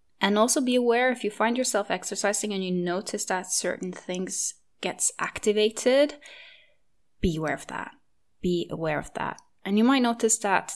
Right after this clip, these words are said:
this happens only when certain types of exercise, like some might notice that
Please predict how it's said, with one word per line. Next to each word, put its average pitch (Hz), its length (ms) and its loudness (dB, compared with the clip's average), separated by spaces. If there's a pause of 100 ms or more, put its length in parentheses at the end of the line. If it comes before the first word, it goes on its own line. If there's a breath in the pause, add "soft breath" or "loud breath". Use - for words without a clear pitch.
(160)
this 175 220 -2
happens 175 400 0
only 165 160 -4
when 156 120 -6
certain 165 360 -4
types 185 480 -6
of 175 260 -6
exercise, 247 640 0
like - 120 -4
some 190 240 -2
might 180 320 -6
notice 170 400 -6
that - 280 -10